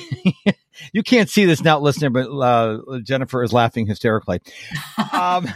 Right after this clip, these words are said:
Speaker 1: so you like the Benadryl reference? Uh,
Speaker 2: I did. I, that was really fun. <laughs>
Speaker 1: Uh, we all been there. You know, you wake up in the night, you have, you have allergies, and you take two Benadryl, not realize-,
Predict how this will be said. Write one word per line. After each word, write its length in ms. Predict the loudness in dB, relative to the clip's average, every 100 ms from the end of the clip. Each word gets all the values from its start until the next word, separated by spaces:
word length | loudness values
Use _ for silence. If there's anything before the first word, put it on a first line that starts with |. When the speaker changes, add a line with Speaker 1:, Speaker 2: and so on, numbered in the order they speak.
| -12 -18 -18 -20 _ -20 -20 -20
Speaker 1:
so 480 | -4 4 8 8 6
you 140 | 4 -2
like 160 | -2
the 80 | -2
Benadryl 440 | -2 -2 -2 0
reference? 480 | 0 0 -2 -8 -4
Uh, 140 | -2 -2 -4 -18 -20 -12 -6
Speaker 2:
I 120 | -6
did. 280 | -4 -6 -6
I, 120 | -6
that 160 | -6
was 160 | -8 -12
really 200 | -12 -12
fun. 360 | -10 -10 -12 _ _
<laughs> 100 | -6 -6 -12 -8
Speaker 1:
Uh, 220 | -6 -6 -2
we 100 | 2
all 200 | 4 4
been 240 | 4 2
there. 240 | 4 4 2
You 160 | 2
know, 120 | 4
you 160 | 4 2
wake 220 | 0 2
up 140 | 0 0
in 60 |
the 120 | -2
night, 220 | 2 4 4
you 80 |
have, 120 | 2 2
you 200 | 0 0
have 120 | 2
allergies, 500 | 4 4 4 0 -2
and 100 | -4
you 100 | -6
take 300 | -4 -4 -6
two 120 | -6
Benadryl, 520 | -2 -2 -2 -2 0
not 180 | -2 -4
realize-, 400 | -2 0 0 -4